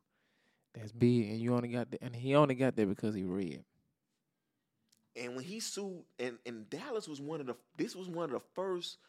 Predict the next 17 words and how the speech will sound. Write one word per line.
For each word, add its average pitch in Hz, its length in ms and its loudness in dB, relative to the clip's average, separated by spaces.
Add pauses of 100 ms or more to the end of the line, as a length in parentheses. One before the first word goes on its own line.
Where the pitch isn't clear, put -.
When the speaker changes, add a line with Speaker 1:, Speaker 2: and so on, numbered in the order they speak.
(380)
Speaker 2:
cases 143 600 -4
where 123 500 -2 (1080)
people 120 260 -10
sued 175 380 -6
the 139 80 -10
city 139 260 -6
council, 175 420 -8
and 123 80 -4
they 131 80 -4
had 139 180 -4
to 120 80 -8
desegregate 139 760 -8
the, 113 80 -20 (300)
the 104 80 -18
city 127 240 -12
council. 160 360 -16 (280)
Speaker 1:
Gotcha. 104 340 -6